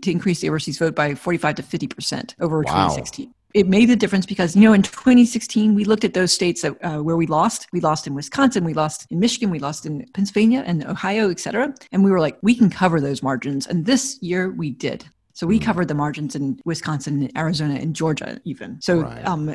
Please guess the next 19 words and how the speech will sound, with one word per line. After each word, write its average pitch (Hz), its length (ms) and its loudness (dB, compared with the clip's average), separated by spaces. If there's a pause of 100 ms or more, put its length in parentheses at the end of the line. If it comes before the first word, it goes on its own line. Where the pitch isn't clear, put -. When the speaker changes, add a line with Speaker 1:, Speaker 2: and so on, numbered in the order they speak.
(120)
Speaker 1:
we 220 160 10
knew 190 560 6
that 196 240 0 (100)
we 196 160 2
had 180 200 0
to 165 60 -2
be 143 300 -4
adding 190 320 2
our 160 140 0
votes 156 320 -2
to 185 320 -2
that 151 240 -4
great 170 300 0
voter 170 320 2
pool 156 260 -4
that 160 100 -4
was 165 160 -4
kind 165 200 -4
of 139 140 -6